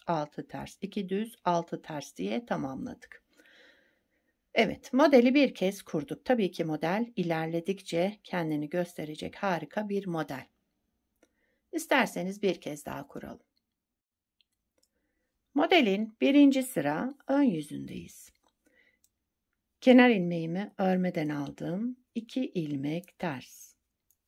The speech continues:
olarak ördüm. Bir ilmek düz. Devamındaki iki ilmeğin yönünü değiştiriyorum. Şu şekilde şöyle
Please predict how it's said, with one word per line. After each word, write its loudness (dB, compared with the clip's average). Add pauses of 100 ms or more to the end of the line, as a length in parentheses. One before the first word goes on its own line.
(480)
olarak -10
ördüm. -8 (500)
Bir 8
ilmek 4
düz. -6 (1400)
Devamındaki 2
iki -6
ilmeğin -2 (880)
yönünü 0
değiştiriyorum. -8
Şu -12
şekilde -10
şöyle -4